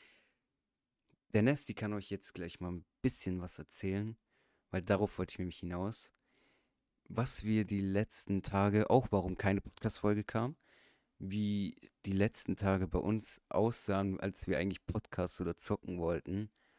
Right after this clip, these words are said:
ähm, im Discord.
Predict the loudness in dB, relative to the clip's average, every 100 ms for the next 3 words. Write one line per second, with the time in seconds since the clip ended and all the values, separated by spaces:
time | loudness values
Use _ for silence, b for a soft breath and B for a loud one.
0 | b b b _ _ _ 0 2 2 2
1 | 0 -2 -4 -2 0 2 2 2 -6 -6
2 | -8